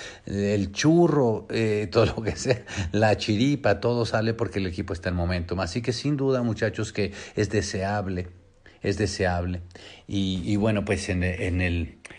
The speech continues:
en el libro que, que estoy terminando de leer, que se llama Think Big, Act Bigger, que significa, eh, piensa en grande, pero actúa más en grande, ¿verdad?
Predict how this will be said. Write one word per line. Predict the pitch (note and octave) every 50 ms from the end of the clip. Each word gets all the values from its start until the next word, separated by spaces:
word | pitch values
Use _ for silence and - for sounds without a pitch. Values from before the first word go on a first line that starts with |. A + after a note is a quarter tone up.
| - - -
en | - A2 G2 G2
el | G2+ F#2+ G2 G2+
libro | A2 B2 C3 A#2 B2 A#2 A2+ G#2 -
que, | - - F#2 F2 F2 F2 E2+ E2+ -
que | - F#2+ F2+ F2 F2 E2 E2+ F2
estoy | G2+ F#2+ - - G2+ G2+
terminando | G2 G#2+ F#2+ E2+ F#2 F#2 F#2+ G2 G2 G2+ G2+
de | G#2
leer, | G#2 G#2+ G2+ F#2 F2 - - - - - - -
que | - F2+
se | E2+ - G2
llama | F#2 F2+ F2+ F2 E2
Think | - - - A#2 A#2+ A#2+ - - G2+
Big, | G2 A2 G2+ G2 F2 - - - -
Act | - G#2+ G2+ F2+ - -
Bigger, | F#2 G#2+ G#2 F2 F2+ F2 E2+ E2+ E2+ - - - -
que | - G2
significa, | E2+ G2+ F#2 F#2 F#2 F2 - A2+ G2+ - - G2 F#2+ F#2+ F#2 - -
eh, | G2+ F#2+
piensa | F2 F2+ - G#2 G#2+ A2 G2+ - G#2
en | F#2+ F#2
grande, | F#2 G2+ G#2+ G#2+ G#2 F#2+ F2+ E2+
pero | F2 - F#2 F2+ F2
actúa | E2+ D#2+ - - - D#3 D#3+ D3 A2 F#2+
más | F#2 F#2+ F2 -
en | G#2 F#2+ F#2
grande, | F#2+ G2 A2 A2 G#2+ G2+ F2+ F2+ F2
¿verdad? | F2 - G2+ G2 G2 A2+ A#2